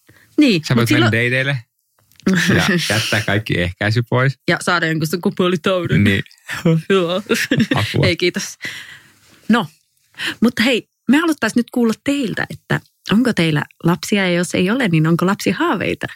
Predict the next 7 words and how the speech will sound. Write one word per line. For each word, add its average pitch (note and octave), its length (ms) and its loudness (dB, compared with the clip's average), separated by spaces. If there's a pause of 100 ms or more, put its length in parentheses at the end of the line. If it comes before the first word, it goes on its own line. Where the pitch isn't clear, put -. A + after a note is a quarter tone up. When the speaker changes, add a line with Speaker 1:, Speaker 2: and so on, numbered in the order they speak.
(460)
Speaker 1:
Ja D#3+ 100 0
oletteko A3+ 360 0
miettineet A3 480 0
osallistumista F3+ 680 0
synnytystalkoisiin? - 1000 -2
Speaker 2:
Mm. A#2+ 220 4 (380)
Ja G#2+ 180 0